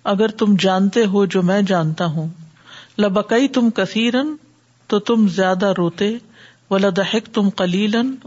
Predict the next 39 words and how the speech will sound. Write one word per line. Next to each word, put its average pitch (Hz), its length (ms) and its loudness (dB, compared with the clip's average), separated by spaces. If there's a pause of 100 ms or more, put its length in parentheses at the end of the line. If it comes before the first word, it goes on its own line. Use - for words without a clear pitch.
اور 196 160 0 (140)
کم 196 180 2
ہنستے۔ 170 400 -2 (1500)
یہاں 262 240 2
پر 277 160 2
ابو 220 200 2
ہریرہ 226 320 2
رضی 226 180 2
اللہ 208 300 2 (160)
عنہ 190 320 4 (320)
نبی 202 140 2
صلی 208 240 0
اللہ 185 240 2
علیہ 180 120 -4
وسلم 190 260 0
کی 202 180 -4
کنیت 214 420 4
کا 185 80 0
ذکر 165 320 -4
کرتے 156 320 -8
ہیں، 160 180 -8 (380)
اور 214 100 0
وہ 208 180 2
اکثر - 380 -2
ہی 254 140 2
کرتے 175 340 -4
ہوتے 156 320 -6
ہیں، 156 160 -12 (840)
یعنی 190 240 2
یہ 202 60 4
ان 196 120 2
کا 196 120 -2
خاص 190 340 0
انداز 180 500 0
ہے 180 100 0 (100)
حدیث 180 360 -2
نیریٹ 175 340 0
کرتے 175 320 -4
ہوئے۔ 180 220 -4